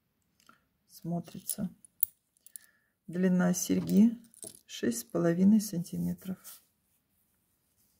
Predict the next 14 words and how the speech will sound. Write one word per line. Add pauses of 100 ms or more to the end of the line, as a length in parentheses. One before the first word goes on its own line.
(880)
Очень
стильный
комплект.
Четыре
тысячи
рублей. (1900)
И (240)
покажу
я
вам (180)
колечки
отдельно. (180)
Азура
Малахит.